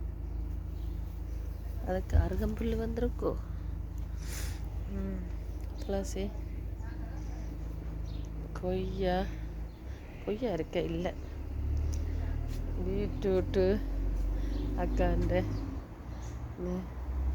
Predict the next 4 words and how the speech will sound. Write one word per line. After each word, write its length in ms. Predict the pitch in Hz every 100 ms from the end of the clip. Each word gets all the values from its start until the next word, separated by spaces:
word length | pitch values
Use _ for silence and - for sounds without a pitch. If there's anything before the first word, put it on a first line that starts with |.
| - - - - - - -
அப்படி 440 | - - 185 175 175 175 170 170 175 175 180
அழகா 360 | 170 170 175 175
இருக்கு 320 | 170 165 170
பாத்தீங்களா? 440 | 165 175 165 170